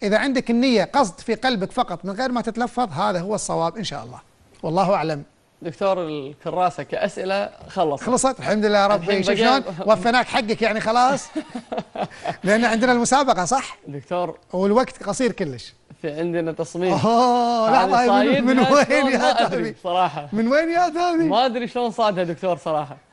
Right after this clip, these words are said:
Speaker 1: وحاط ال-، البيزة، ها؟
Speaker 2: <laughs> صايدك صيدة مرتبة.
Speaker 1: آه، يلا، جزاه الله خير، جزاه الله خير. بعد؟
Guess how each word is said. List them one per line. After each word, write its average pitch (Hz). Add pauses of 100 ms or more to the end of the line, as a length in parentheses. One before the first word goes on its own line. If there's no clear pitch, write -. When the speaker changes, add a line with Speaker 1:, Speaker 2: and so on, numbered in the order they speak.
(180)
Speaker 1:
وحاط 214
ال-، 220
البيزة، 214
ها؟ 202 (580)
Speaker 2:
<laughs> -
صايدك 220
صيدة 226
مرتبة. 202 (360)
Speaker 1:
آه، 185
يلا، 254
جزاه 240
الله 247
خير، 202
جزاه 214
الله 202
خير. 175
بعد؟ 262